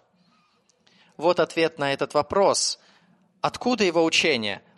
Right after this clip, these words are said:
Он взял его от Отца, который на небесах. Итак, Иисус говорит: "Учение мое не мое собственное,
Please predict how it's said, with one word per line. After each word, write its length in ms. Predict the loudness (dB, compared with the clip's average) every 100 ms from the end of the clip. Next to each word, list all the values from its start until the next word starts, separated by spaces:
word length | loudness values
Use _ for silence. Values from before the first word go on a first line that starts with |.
| _ _ _ -2
Он 240 | 0 0
взял 400 | -4 0 0 0
его 260 | -2 0 0
от 240 | 0 -2
Отца, 680 | -2 -2 -2 2 2 0 -6 _ _ _
который 400 | -8 -4 0 0
на 100 | 0
небесах. 640 | -4 -4 -4 -4 -4 -8 -20 _ _ _ _ _ _ _ _ _ _
Итак, 380 | -6 0 0 2
Иисус 340 | -2 0 -2
говорит: 380 | 0 0 0 -2
"Учение 480 | -4 -2 -2 -4 -4
мое 460 | -4 -4 -2 -2 -4
не 220 | -8 -8
мое 420 | -6 -4 0 2
собственное, 880 | 2 2 0 0 -4 -4 -2 -4 -4